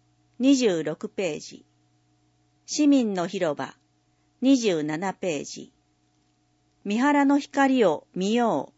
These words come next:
う、見せよう、六、二十八ページ。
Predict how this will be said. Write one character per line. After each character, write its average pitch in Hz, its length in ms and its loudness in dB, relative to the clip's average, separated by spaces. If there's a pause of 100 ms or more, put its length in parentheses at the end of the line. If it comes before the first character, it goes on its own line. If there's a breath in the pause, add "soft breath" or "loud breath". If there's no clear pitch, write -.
(120)
う、 175 40 -10
見 180 100 -4
せ 220 240 2
よ 190 360 0 (400)
う、 160 40 -18
六、 185 460 -2 (800)
二 277 160 6
十 180 240 0
八 - 260 -8
ペ 170 280 -4
ー - 20 -8
ジ。 - 220 -18